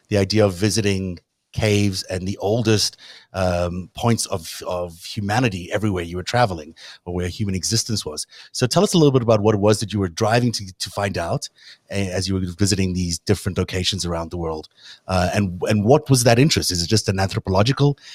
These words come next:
interest, or, or what drove you to, to this quest that you had?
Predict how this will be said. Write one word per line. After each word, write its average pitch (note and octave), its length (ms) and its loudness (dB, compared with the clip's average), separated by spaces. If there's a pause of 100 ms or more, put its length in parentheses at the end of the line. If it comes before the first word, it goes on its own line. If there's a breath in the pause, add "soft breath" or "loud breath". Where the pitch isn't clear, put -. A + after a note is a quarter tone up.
(120 loud breath)
interest, F3 440 4
or, F2 340 2
or G#2 100 -2
what A#2+ 160 4
drove A2+ 240 6
you F#2+ 140 0
to, F2+ 240 -4 (280 soft breath)
to - 100 -8
this F2+ 200 0
quest - 420 -2
that F#2 140 -6
you D#2+ 80 -8
had? D2+ 240 -10